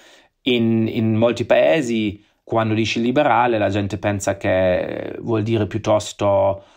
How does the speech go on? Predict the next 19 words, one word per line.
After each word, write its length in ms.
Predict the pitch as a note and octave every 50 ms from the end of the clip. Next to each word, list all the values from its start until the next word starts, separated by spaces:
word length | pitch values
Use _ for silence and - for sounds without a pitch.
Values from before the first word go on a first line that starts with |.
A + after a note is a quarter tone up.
| - _ _ _ _ _
eh, 60 | - G2
essere 720 | G2 - F#2+ G2+ G2 - G2+ G#2+ G#2 G2+ G2+ G2+ G2 F#2
di 340 | F#2+ - F#2+ G2+ A#2 A#2+ A2
destra 460 | A2 A2 G#2+ G#2 G#2 G2+ - - G#2
su 340 | G2 - - G#2+ G#2+ A2 - _
domande 1600 | - - - - A#2 A#2+ A#2+ A#2 A2 A2 G#2+ G#2+ G2+ G#2 G#2+ G2+ G2+ G#2 G2+ G2 G2 G2 F#2+ F#2+ F#2+ F#2+ F#2 F#2+ F#2 F#2 F2+ F2+ F2
economiche, 880 | F#2+ F#2+ - A#2 A2+ B2 A#2+ A#2+ A#2 A2 G#2 F#2+ - A2 G2 F2+ - - _
piuttosto, 800 | - - G#2+ - - G#2 - - - - G2+ G2 F#2+ F#2+ F#2+ F#2+
diciamo, 340 | G2 - G2+ G#2 G#2 G2+ G2
qualcosa 460 | - F#2 G2 - - G2+ F#2+ F#2+ G#2
come 240 | - G2+ F#2+ G#2 G2
il 40 | G2+
laissez-faire. 720 | G#2 G2 - - G2+ F#2 - B2 A#2 A2 G#2 - - _ _ _ _ _ _ _ _ _ _ _
Eh, 280 | - A2 G#2 G2+ G2+ G2+
negli 160 | G2+ G#2+ G2+
Stati 260 | - B2+ A2+ - B2+
Uniti 320 | C#3 E3 E3 E3 - A2+
liberal 480 | G#2+ G#2 A#2 A#2 A2+ A2+ G#2 G#2 G2+ G2+
è 340 | G2 G2 F#2+ F#2+ F#2+ F#2+